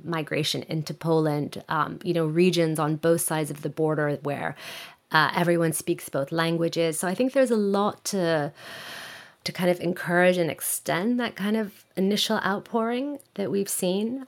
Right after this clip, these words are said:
But also, you know, the, the inflation and the eno-, economic realities that Poland faces, like, like the rest of Europe, uh, the, the prices, prices going up from, from the rise in the cost of energy. And, you know, certainly there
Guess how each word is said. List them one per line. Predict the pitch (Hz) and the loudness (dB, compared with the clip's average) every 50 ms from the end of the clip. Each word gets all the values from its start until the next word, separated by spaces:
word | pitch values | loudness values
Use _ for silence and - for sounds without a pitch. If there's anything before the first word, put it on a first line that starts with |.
| _ | _
But | - 208 208 | -4 0 2
also, | 214 220 240 240 - - 240 226 214 202 170 - | 2 2 2 0 0 0 0 0 0 0 -2 -4
you | - 185 190 | -2 0 2
know, | 190 185 180 | 2 2 0
the, | 170 - 160 156 151 151 135 - - | 0 -2 -2 0 0 -2 -2 -4 -2
the | - 180 170 | 0 0 0
inflation | 170 170 - - 170 170 185 - - 185 170 | 0 0 0 0 2 2 2 2 0 0 0
and | 165 165 | 0 0
the | 160 151 | 0 0
eno-, | 156 160 165 165 180 175 - - | 0 0 0 0 -2 -2 -4 -6
economic | 185 180 185 170 160 165 180 175 - - | -4 -2 0 0 0 0 0 -2 -4 -4
realities | 165 160 156 147 151 160 147 139 139 139 135 - - - _ | -4 -2 -2 -2 -2 -2 -2 -2 -4 -4 -4 -8 -10 -8 _
that | - 135 123 117 - - - _ _ _ _ - - - | -2 0 0 0 -2 -4 -12 _ _ _ _ -16 -8 -2
Poland | 151 160 165 156 156 156 156 147 147 - | 0 2 2 2 2 2 2 0 -2 -2
faces, | - - 160 160 156 - 160 151 - | 2 4 4 4 2 0 -2 -2 -2
like, | 151 143 139 - - - | -2 -2 -2 -4 -6 -8
like | - 165 - | -8 -4 -2
the | - 160 | 0 0
rest | 170 196 214 - - | 2 0 0 0 -2
of | 175 - | -4 -4
Europe, | - - - 107 104 - - _ - - | -4 -8 -8 -8 -8 -10 -14 _ -6 -2
uh, | 165 156 127 120 113 107 - - | 0 0 0 0 -4 -8 -12 -6
the, | - 151 143 135 131 113 - - _ _ | -4 -2 -2 -2 -2 -4 -6 -12 _ _
the | - 160 | -10 -8
prices, | 151 - 165 143 131 - - 156 139 135 - - - - - _ _ - | -4 -2 -2 -2 0 -2 -2 -4 -4 -4 -6 -12 -14 -16 -20 _ _ 2
prices | - 151 147 - 156 - | 2 2 2 0 -6 -2
going | - 170 156 151 147 151 | 0 2 2 2 2 2
up | 151 151 147 139 - - | 2 2 0 -2 -4 -8
from, | - - 156 151 143 139 139 139 135 - - _ | -4 0 0 0 2 0 -2 -4 -6 -10 -14 _
from | - - - 170 165 | -14 -8 -4 -2 0
the | 160 160 156 | 0 2 2
rise | 165 170 170 170 151 | 4 4 4 2 2
in | 160 156 | 0 -4
the | 160 | -4
cost | - - 160 151 - - | -2 -2 -2 -2 -2 -4
of | 156 - | -4 -2
energy. | 127 160 160 160 160 151 156 165 156 151 143 - - - - - - - - - _ - | 0 2 2 2 0 0 0 -2 0 -2 -2 -4 -6 -10 -10 -10 -10 -10 -12 -16 _ -4
And, | - 175 175 170 170 170 170 - - - _ _ _ - | -2 0 0 0 0 -2 -6 -8 -14 -14 _ _ _ 0
you | - 196 | 2 4
know, | 190 180 | 4 4
certainly | 180 185 - - 240 247 202 208 208 185 175 170 | 2 0 0 -2 -2 -2 0 0 0 0 0 0
there | 160 170 160 156 156 151 - | -2 -2 0 0 0 -2 -4